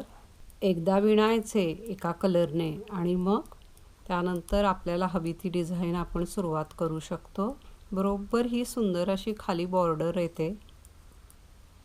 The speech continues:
दोन कलरमध्ये नवीन अशी ही आहे, ही पाठीमागच्या बाजूनेही अशी दिसेल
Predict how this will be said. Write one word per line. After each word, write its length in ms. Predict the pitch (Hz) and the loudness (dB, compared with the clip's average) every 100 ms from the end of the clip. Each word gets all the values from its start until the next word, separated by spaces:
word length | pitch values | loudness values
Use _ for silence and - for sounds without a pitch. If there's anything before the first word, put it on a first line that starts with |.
| - - - - - - - - - - | -20 -20 -20 -20 -20 -20 -20 -20 -20 -8
दोन 280 | 196 190 196 | 0 2 2
कलरमध्ये 960 | 202 208 190 185 190 180 196 190 175 202 - - - - - - - - - - - - - 226 | 2 2 2 0 -2 0 0 0 -2 -6 -16 -20 -20 -20 -20 -20 -20 -20 -20 -20 -20 -20 -16 -6
नवीन 380 | 185 170 180 185 | -4 -2 -2 -2
अशी 260 | 180 196 | -4 -6
ही 140 | 185 190 | -2 -2
आहे, 300 | 185 175 185 | -2 -2 -4
ही 260 | 180 196 190 | -4 -6 -6
पाठीमागच्या 680 | 190 165 - 180 175 - | -6 -8 -4 -6 -6 -6
बाजूनेही 600 | 175 175 175 175 180 190 220 | -6 -6 -4 -4 -4 -4 -6
अशी 240 | 190 - | -10 -8
दिसेल 460 | 185 180 - 185 180 | -6 -6 -6 -8 -8